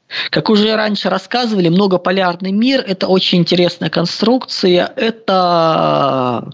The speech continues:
вот, по сути, как у нас рассуждали про возможности построить в девяностые годы, там, восьмидесятые, девяностые годы,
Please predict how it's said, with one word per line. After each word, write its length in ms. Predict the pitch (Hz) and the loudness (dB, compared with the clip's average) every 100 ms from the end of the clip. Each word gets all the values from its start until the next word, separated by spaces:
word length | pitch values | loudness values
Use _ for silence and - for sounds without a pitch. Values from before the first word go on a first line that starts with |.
| - - | -14 -4
вот, 240 | 156 - - - - - | -2 -2 -6 -6 -2 -2
по 80 | |
сути, 680 | 165 - 269 - 208 175 170 _ - - | 0 2 2 2 2 2 -2 _ -20 -14
как 240 | - 196 208 | -4 -2 0
у 60 | |
нас 260 | 214 180 - 165 | 0 0 -4 -6
рассуждали 680 | 170 - 196 180 190 160 | -4 0 0 0 0 -2
про 220 | 151 - 180 | -4 0 0
возможности 640 | 160 175 196 170 147 - | 0 0 0 0 -2 -2
построить 880 | - 151 - 190 185 160 131 127 - | -4 -4 -2 2 2 4 0 -2 -2
в 200 | 127 120 | 0 0
девяностые 480 | 143 175 156 - 156 | 2 2 2 -2 0
годы, 320 | 156 156 - | 2 2 0
там, 140 | 107 | -2
восьмидесятые, 520 | 113 - 143 185 175 139 | -4 -2 0 0 0 0
девяностые 460 | 135 151 - 143 | 0 -2 -2 -2
годы, 280 | 127 113 | 0 0